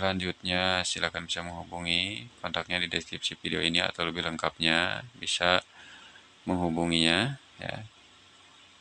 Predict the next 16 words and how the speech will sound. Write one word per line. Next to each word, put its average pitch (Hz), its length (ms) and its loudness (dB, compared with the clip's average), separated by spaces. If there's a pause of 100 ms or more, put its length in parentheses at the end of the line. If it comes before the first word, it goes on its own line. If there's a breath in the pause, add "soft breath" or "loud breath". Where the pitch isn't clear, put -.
(1120)
Jadi, 85 320 -2
kontak 87 400 2
langsung 90 320 4
pada 87 240 4
saat 90 400 2
jam 82 320 2
kerja. 85 400 2 (2750 loud breath)
Untuk 110 160 4
kisaran 104 320 6
gajinya 101 480 8
dimulai 104 320 8
dari 87 240 8
tiga 87 240 4
juta 82 640 4
enam 87 160 0
ratus 85 720 0